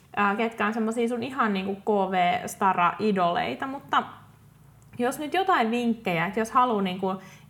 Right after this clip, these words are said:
inspiroitua ruokakuvauksesta, niin, niin sun blogin lisäksi mihin kannattaa suunnata?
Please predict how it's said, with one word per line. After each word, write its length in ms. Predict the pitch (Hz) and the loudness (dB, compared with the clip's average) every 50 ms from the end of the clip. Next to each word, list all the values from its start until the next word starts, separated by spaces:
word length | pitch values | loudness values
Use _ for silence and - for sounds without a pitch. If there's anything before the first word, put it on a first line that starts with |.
| - - - - | -20 -20 -12 -4
inspiroitua 880 | - 233 240 226 233 - 220 196 190 185 185 185 190 185 175 165 175 - - - | -2 0 0 0 0 0 2 4 4 2 2 0 0 2 2 2 2 2 -2 0
ruokakuvauksesta, 1080 | 214 208 202 196 196 185 190 180 170 175 170 156 156 - - - 190 196 - - 208 | 2 2 2 2 0 -2 -2 -2 0 0 2 0 0 -2 -4 -6 -8 -6 -4 -4 -2
niin, 360 | 208 196 190 190 190 180 170 175 | 0 0 0 -2 -2 -4 -4 -4
niin 220 | 190 196 185 190 | -4 -4 -4 -2
sun 240 | 190 254 240 233 214 202 | -2 -2 -2 0 0 0
blogin 400 | 196 190 190 202 196 208 185 190 190 | 0 0 0 0 0 0 0 0 0
lisäksi 420 | 185 202 202 190 190 190 - 233 | -2 -2 -2 -4 -4 -4 -4 -4
mihin 400 | 247 294 294 277 277 180 156 180 | -4 -4 -4 -4 -4 -4 -4 -2
kannattaa 800 | - 165 170 175 170 170 190 - - - - 180 175 175 185 190 | 0 0 0 0 -2 -4 -6 -6 -10 -8 -2 0 0 2 0 -2
suunnata? 640 | 185 - 220 202 185 190 196 214 233 240 240 285 | -2 -2 -2 -2 -2 -4 -4 -4 -6 -2 -2 -2